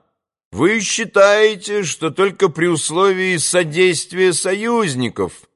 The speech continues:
и получения от них снабжения будете в состоянии двигаться вперед или даже только обороняться. В полученных мною инструкциях моего правительства мне указано было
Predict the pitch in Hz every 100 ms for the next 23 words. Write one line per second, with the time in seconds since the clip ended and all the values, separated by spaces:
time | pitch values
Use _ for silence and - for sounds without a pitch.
0 | _ _ - 98 120 139 - 170 196 185
1 | 160 147 143 151 123 - 135 120 117 156
2 | 185 202 208 220 202 - _ _ - 131
3 | 190 202 202 185 - 190 143 196 185 175
4 | 196 220 220 185 139 143 156 143 135 135
5 | 120 - 143 139 165 202 202 151 147 127
6 | 143 151 151 147 147 - 151 127 _ _
7 | - 139 120 143 143 143 165 156 110 -
8 | - 69 _ _ _ _ _ _ _ _
9 | _ - - 123 147 214 233 - 170 151
10 | 131 131 139 170 180 165 147 147 135 -
11 | 185 220 180 - 131 110 - 110 123 143
12 | 156 165 160 - 127 143 160 147 95 98
13 | 92 - 92 95 127 202 214 196 147 185
14 | 196 170 180 180 165 175 180 170 165